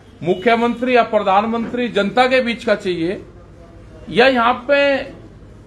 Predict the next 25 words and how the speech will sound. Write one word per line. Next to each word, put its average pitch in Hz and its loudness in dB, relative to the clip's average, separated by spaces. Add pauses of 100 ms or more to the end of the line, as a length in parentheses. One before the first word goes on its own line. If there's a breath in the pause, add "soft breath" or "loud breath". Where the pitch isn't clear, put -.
(460)
कोरिया 233 6
जैसे 262 2
हालात 220 2 (520)
सेकंड 233 -2
किंगजोंग 233 4
चाहिए। 170 -2 (1040)
तो 160 0
तानाशाह 277 4
सरकार 233 0
नहीं 190 -2
चाहिए 175 -6
कहीं 165 -4
पे 160 -6
भी, 185 -10 (600)
किसी 175 -2
भी 208 0
स्टेट 180 -4
में। 240 -4 (720)
वो 123 -2
जनता 196 0
की 214 -4
चुनी 208 -6
हुई 196 0
सरकार 180 0
जाए। 180 0